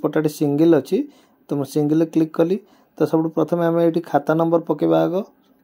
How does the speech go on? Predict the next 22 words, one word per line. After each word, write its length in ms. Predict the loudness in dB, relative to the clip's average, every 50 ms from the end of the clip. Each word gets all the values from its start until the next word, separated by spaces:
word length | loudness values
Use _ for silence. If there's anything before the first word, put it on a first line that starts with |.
| _ _ _ _ _ -20 _ -4 -2
ଜମିର 320 | -2 0 0 0 -2 -2 -2 -4
ଖାତା 200 | -6 -4 -2 0 0 0
ନମ୍ବର। 260 | 0 0 -2 -2 -4 -6 _ _ _ _ _ _ _ _ _ _ _ _ -4 -2
ତାପରେ 200 | 0 0 2 0
ଏଇଠି 120 | 2 2
ଦେଖନ୍ତୁ 240 | 2 4 4 4 2 0 0
ଖସରା 360 | -2 -2 0 2 2 2 4 4
ନମ୍ବର, 320 | 2 2 2 2 2 2 0 -2 -2
ଖସରା 320 | -2 -2 0 2 2 2 2
ନମ୍ବର 300 | 2 2 2 2 4 4
ହେଉଛି 200 | 4 2 2 2 0
ଆପଣଙ୍କ 240 | 0 0 -2 0 0 -2 0 2
ପ୍ଲଟ୍ 240 | 2 2 2 2 0 0
ନମ୍ବରଟି 280 | 0 0 2 0 2 2 2
ଯେଉଁଟା 180 | 4 4 2 2 2
ସେଇଟା 160 | 2 2 2 2
ହେଉଛି 200 | 2 2 -2 -4 -4 -2
ଖସରା 340 | -4 -2 -2 -2 -2 0 0 0
ନମ୍ବର। 260 | 0 0 0 -2 -4 -6 _ _ _ _ _ _ _ _ _ _ _ _ _ _ _ _ _ _ _ _ -2
ଦେନ୍ 240 | 0 2 2 2 0 -6 _ 0 2
ଏରିଆ, 260 | 4 6 6 4 4 2 -2 -8 _ 2 2
ଏରିଆ 180 | 4 6 6